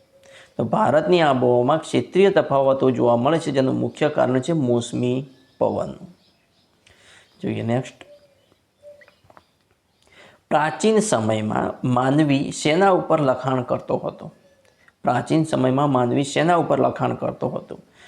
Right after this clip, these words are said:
તો જવાબ છે ભુર્જ વૃક્ષની આંતરછાલ પર લખાણ કરતો હતો માનવી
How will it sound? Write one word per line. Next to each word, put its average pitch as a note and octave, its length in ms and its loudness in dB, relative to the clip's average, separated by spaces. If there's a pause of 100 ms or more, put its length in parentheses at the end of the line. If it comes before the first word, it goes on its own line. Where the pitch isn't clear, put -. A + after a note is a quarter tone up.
(220)
તો - 80 -4
જવાબ A#2+ 400 2
છે C3+ 400 -4 (280)
ભુર્જ D3 400 2
વૃક્ષની C3 680 0 (120)
આંતરછાલ B2 800 0
પર - 240 -6 (760)
લખાણ A#2+ 380 -2
કરતો A2+ 280 -6
હતો - 240 -8
માનવી A2+ 420 -8